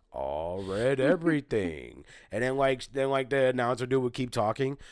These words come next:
Speaker 1: Like, "Eva Marie only likes three ice cubes in her drink." And all of a sudden, like, Mar-, Eva Marie would come out after, like, <laughs>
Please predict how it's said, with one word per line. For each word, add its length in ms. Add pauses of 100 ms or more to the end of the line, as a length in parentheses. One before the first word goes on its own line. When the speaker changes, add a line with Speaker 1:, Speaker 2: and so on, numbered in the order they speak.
(120)
Speaker 1:
Like, 180
"Eva 220
Marie 600
only 300
likes 380
three 340
ice 240
cubes 380
in 160
her 200
drink." 540 (280)
And 140
all 140
of 40
a 60
sudden, 280
like, 180
Mar-, 180
Eva 240
Marie 240
would 160
come 200
out 260
after, 320
like, 300 (540)
<laughs> 60